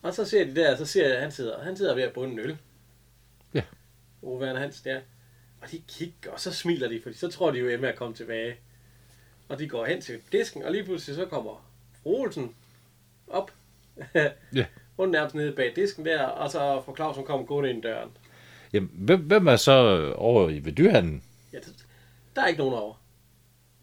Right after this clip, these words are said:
Speaker 2: Nej.
Speaker 1: Lige nu. Nej, nej, men, øh, det er sgu heller ikke. Altså, han
Speaker 2: Nej, der
Speaker 1: ja, han kan jo, han kan jo nærmest se det over.
Speaker 2: Jo,
Speaker 1: <laughs> Ja.
Speaker 2: men, øh,
Speaker 1: Og, øh,
Speaker 2: han nævner det vist. Nævner han ikke også, at han,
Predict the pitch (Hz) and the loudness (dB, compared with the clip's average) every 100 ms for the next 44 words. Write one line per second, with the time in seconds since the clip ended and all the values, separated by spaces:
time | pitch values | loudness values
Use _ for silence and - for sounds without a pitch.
0 | - 196 139 123 107 - - 180 123 110 | -4 -2 0 -4 -8 -10 0 2 2 0
1 | 110 65 - - - - - - - - | -10 -14 -16 -16 -18 -18 -20 -18 -18 -18
2 | - - - - 101 104 110 120 107 - | -18 -18 -18 -2 4 6 6 8 8 6
3 | 107 110 - 110 - - 113 - 160 190 | -2 -2 0 0 -2 -4 -8 -4 -2 2
4 | 156 131 147 156 135 185 196 233 170 143 | 2 2 0 0 0 0 2 4 6 4
5 | 117 - - - - 151 104 127 127 156 | 2 -6 -20 -20 -10 -6 -2 0 4 10
6 | 190 294 240 170 147 127 127 117 - - | 10 10 6 6 6 8 6 4 0 -20
7 | - - - - 147 143 135 127 123 123 | -20 -20 -14 -4 2 2 2 0 -4 -8
8 | - 92 113 147 220 175 131 135 - 156 | -4 2 8 10 12 10 8 6 6 6
9 | 208 170 143 160 147 139 113 113 104 | 8 8 8 8 6 6 4 4 2